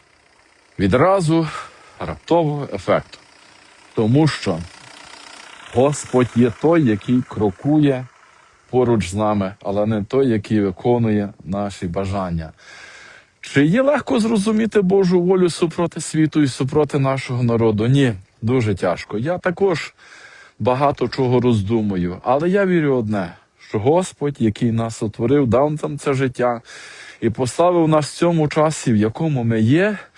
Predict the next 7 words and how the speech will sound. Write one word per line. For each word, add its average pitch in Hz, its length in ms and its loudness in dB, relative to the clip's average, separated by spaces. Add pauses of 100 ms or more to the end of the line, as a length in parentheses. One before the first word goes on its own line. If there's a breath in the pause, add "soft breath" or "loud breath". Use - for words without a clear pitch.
(440 loud breath)
дасть 165 380 0
нам 143 160 0
сили 175 460 0
і 151 60 2
перенести 117 720 -2
це - 180 -10
все. 87 320 -10